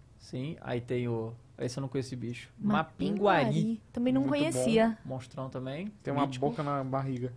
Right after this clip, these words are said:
Speaker 1: Aí os lendários, Lobo-Guará.
Speaker 3: Nossa.
Speaker 2: Ai, que bonito.
Speaker 3: Esse ficou muito bom mesmo.
Speaker 1: Aham. Aí a onça pintada.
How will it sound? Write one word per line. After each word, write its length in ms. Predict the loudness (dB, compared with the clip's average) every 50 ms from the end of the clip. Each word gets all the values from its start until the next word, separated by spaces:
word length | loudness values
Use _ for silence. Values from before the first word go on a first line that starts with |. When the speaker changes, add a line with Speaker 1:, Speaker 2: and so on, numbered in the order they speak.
| -14 -6 2
Speaker 1:
Aí 140 | 4 4 4
os 80 | 6
lendários, 380 | 6 6 8 10 10 10 10 6
Lobo-Guará. 540 | 4 6 8 12 12 12 12 12 12 12 10
Speaker 3:
Nossa. 640 | 8 4 4 6 8 8 6 6 4 -4 -6 0 4 6
Speaker 2:
Ai, 320 | 8 8 8 8 6 4
que 100 | 2 -2
bonito. 680 | -2 -2 -2 -2 -2 -4 -6 -8 -10 -12 -14 -16 -18 -18 -20 -20 -20 -20 -20 -20 -20 -20 -20 -20 -8 -6
Speaker 3:
Esse 180 | -6 -6 -6 -8
ficou 180 | -10 -8 -6 -6
muito 220 | -6 -4 -6 -4
bom 200 | -2 -2 -2 -2
mesmo. 180 | -2 -2 -2 -2
Speaker 1:
Aham. 320 | 0 0 0 0 0 -2 -2
Aí 180 | 0 2 4 6
a 300 | 6 6 4 2 0 -4 -10 -18 -20 -20 -20 -20 -20 -14 -6
onça 200 | -6 -4 -4 -4
pintada. 540 | -4 -4 -2 0 2 2 2 2 0 -6